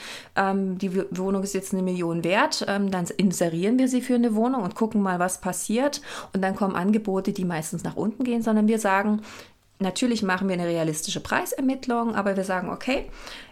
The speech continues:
ähnlich, aber nur ähnlich, angelegt an eine Auktion, legen wir einen Startpreis fest, der natürlich interessant ist und günstiger ist als das, was, äh, wir ermittelt haben, reißen die Türen auf, haben viele Interessenten, also sehr, sehr viel Aufmerksamkeit über,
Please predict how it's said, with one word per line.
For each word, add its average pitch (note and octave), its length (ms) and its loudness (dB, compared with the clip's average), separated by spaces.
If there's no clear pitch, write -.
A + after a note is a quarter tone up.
ähnlich, A#3 680 2
aber A3+ 160 0
nur C4+ 140 2
ähnlich, F#3 440 0
angelegt A#3 460 2
an F#3+ 120 -2
eine F3 260 -2
Auktion, A#3+ 480 0
legen G#3+ 240 2
wir - 80 0
einen F#3 100 -2
Startpreis C#4+ 560 0
fest, E4 320 -2
der G3 80 2
natürlich G3 460 -4
interessant G#3 580 2
ist B3 180 2
und F#3+ 120 0
günstiger G#3+ 480 0
ist G3+ 200 -2
als F#3 220 -4
das, F#3+ 300 0
was, F3 400 -2
äh, E3+ 180 -2
wir E3+ 140 0
ermittelt E3 480 0
haben, B3 320 0
reißen F#3 340 4
die E3+ 140 -2
Türen F#3 340 0
auf, C#4 440 -4
haben F#3+ 200 -2
viele C4 240 0
Interessenten, G3+ 800 -2
also F#3 240 -2
sehr, G#3 180 4
sehr A3 160 2
viel - 200 -2
Aufmerksamkeit A#3+ 800 0
über, F3+ 420 -2